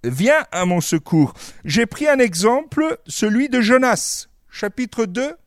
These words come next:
versets deux et trois, donc du livre de Jonas.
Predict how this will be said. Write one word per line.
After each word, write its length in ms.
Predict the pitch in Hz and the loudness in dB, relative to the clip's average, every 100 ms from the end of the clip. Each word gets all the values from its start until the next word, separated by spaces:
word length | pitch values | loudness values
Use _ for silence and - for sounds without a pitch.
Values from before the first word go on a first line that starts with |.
| _ _ - | _ _ -10
versets 680 | 123 185 - - 190 180 131 | -4 -2 -2 2 4 2 -2
deux 340 | 127 240 285 | -8 -4 -4
et 60 | 254 | -6
trois, 500 | - 185 190 285 _ _ - - _ - | -6 0 2 0 _ _ -20 -20 _ -2
donc 320 | 180 208 - | -2 0 0
du 240 | 202 185 202 | 0 0 2
livre 360 | 262 254 214 | 0 2 2
de 140 | 202 202 | 2 2
Jonas. 760 | 170 226 214 170 - - - | 4 6 4 2 -4 -8 -10